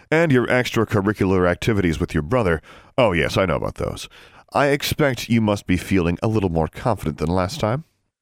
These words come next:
Alexandra narrowed her eyes, but she assumed Miss Shirtliff was talking about her dueling practice.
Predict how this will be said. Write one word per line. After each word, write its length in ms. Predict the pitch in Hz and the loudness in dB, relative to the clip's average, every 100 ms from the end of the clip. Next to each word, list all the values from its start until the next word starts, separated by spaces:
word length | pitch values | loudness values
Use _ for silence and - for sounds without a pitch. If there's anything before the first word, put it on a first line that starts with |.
| _ _ _ | _ _ _
Alexandra 480 | 113 113 104 120 104 | 0 0 2 2 2
narrowed 380 | 95 104 98 92 | 2 2 4 4
her 160 | 98 95 | 4 4
eyes, 540 | 95 69 53 - - _ _ _ _ | 2 0 -4 -8 -12 _ _ _ _
but 160 | - 104 | -2 0
she 140 | 120 | 2
assumed 500 | 123 - 165 151 113 | 2 2 0 2 0
Miss 160 | 98 98 | 0 0
Shirtliff 460 | - 113 - 78 87 | 0 0 0 -2 -2
was 140 | 82 | -4
talking 340 | - 98 95 | -2 -2 0
about 220 | 87 82 80 | 0 0 0
her 120 | 80 | -2
dueling 460 | 73 107 90 69 | 0 0 0 -2
practice. 560 | 64 60 53 - - - | -6 -8 -10 -12 -12 -14